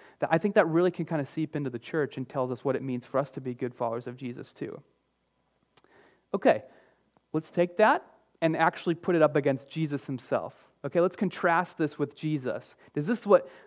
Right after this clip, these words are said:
Jesus was up to? If we're people who wanna be Christ-like, who are following after the shepherd, what was he doing? Well, Jesus was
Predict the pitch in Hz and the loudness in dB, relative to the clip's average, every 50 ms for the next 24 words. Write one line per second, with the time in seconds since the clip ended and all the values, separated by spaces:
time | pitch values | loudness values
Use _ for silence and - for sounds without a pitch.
0 | _ - 135 135 143 170 202 214 185 170 - - 147 135 117 120 98 - - - | _ -14 -10 -4 0 2 2 2 2 0 -2 -2 -2 -2 -2 -2 -4 -6 -6 -6
1 | 127 117 - 196 226 220 - 233 233 220 - 214 165 165 185 180 175 165 147 143 | -6 0 2 2 2 2 0 -2 0 4 4 4 4 4 4 2 2 2 0 -4
2 | 131 - - - 180 170 185 185 - - - 120 120 - - 151 135 - - 190 | -6 -8 -4 0 2 2 2 0 -2 -2 -2 -2 -2 -2 -2 -2 -2 -2 0 0
3 | 185 185 185 180 175 160 143 - - 131 127 - - - 226 220 220 - 143 123 | 2 2 2 2 2 0 -2 -2 -4 -4 -4 -4 0 2 2 2 2 2 0 0
4 | 113 117 127 - - - - - - _ _ - 143 165 226 269 254 190 151 135 | 0 0 -4 -10 -20 -20 -20 -20 -20 _ _ -8 0 4 6 6 6 4 0 -4
5 | - - - 233 254 226 156 139 120 110 98 73 71 - - _ _ _ _ _ | -4 -4 -2 -2 -2 0 0 -2 -2 -2 -4 -6 -10 -14 -20 _ _ _ _ _
6 | _ _ _ _ _ _ _ - - - - - - - 220 208 165 185 277 330 | _ _ _ _ _ _ _ -20 -20 -20 -20 2 8 8 8 10 8 6 6 8
7 | - 440 370 - 262 196 | 8 6 6 4 2 2